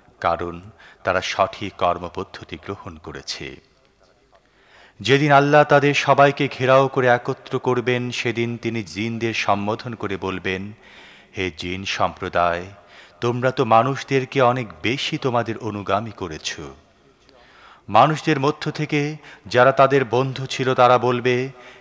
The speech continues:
"হে আমাদের রব, আমাদের মধ্য থেকে প্রত্যেকে প্রত্যেককে খুব বেশি ব্যবহার করেছে এবং তুমি আমাদের জন্য যে সময় নির্ধারণ করেছিলে,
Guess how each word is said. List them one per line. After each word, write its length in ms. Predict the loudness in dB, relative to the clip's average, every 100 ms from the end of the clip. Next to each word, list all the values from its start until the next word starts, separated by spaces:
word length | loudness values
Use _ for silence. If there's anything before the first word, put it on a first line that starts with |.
| _ -8
"হে 200 | -2 2
আমাদের 420 | 2 2 -2 -4 0
রব, 280 | 2 2 -4 -14 -20 -20 -20 -8
আমাদের 460 | 2 2 2 -4 -4
মধ্য 340 | -6 -8 -14
থেকে 340 | -12 -10 -6 -6
প্রত্যেকে 800 | -6 -8 _ -10 -8 -6 -6 -8 -14 -20 -14
প্রত্যেককে 680 | -6 -6 -6 -10 -10 -8 -12
খুব 280 | -8 -8 -8 -6
বেশি 320 | -6 -6 -6
ব্যবহার 540 | -4 -4 -4 -4 -6
করেছে 760 | -8 -14 -12 -12 -12 -14 -18 _ _ _ -20 -10 -4
এবং 240 | -2 -4 -6
তুমি 340 | -4 -2 2 4
আমাদের 400 | 4 4 0 -2
জন্য 300 | -2 -2 -4
যে 120 | -4
সময় 380 | -4 -2 -2 -2
নির্ধারণ 520 | -4 -4 0 0 -2
করেছিলে, 720 | -4 -4 -4 -6 -4 -4 -6